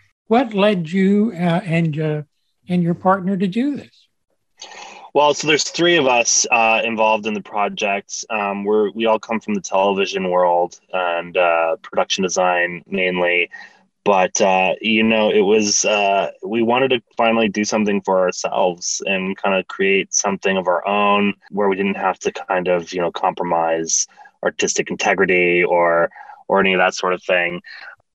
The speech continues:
Speaker 2: And honestly, I mean, just like you said, we love comic book stores as well, and we love the whole thing. And, um, we wanted something close to our house and, <laughs> you know, something to share with the community and,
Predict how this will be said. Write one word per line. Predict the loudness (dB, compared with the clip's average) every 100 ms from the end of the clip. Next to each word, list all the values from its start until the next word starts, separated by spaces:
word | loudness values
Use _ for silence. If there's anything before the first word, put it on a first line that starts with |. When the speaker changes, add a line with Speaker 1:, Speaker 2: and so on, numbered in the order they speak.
| -16 -6 0
Speaker 2:
And | 0 0 -4
honestly, | -2 0 -2 0 0 0 0
I | -2
mean, | -2 -4
just | -4 -4
like | -6 -6
you |
said, | -4 -2 -2
we | -4 -2
love | -2 -2
comic | -6 -6 -8 -12
book | -14
stores | -6 -6 -6
as | -12 -4
well, | 0 2 2
and | 0
we | -4
love | -4 -4 -6 -10 -8
the | -2
whole | -2
thing. | -2 0 2 2 0 -2
And, | -4 -10 -16 -16 -18 -4
um, | 2 2 2 0
we | 0
wanted | 0 0
something | -4 -4 -4
close | -2 -4 0
to | -2
our | 2
house | 2 2 2 -2
and, | -2 0 -2 -2 -4 -2
<laughs> | -4 -2
you | -6 0
know, | 2 2
something | 2 -2 0
to | -2
share | 0 0
with | 0
the | -4
community | -10 -6 -2 -2 -2 -2 0
and, | 0 -2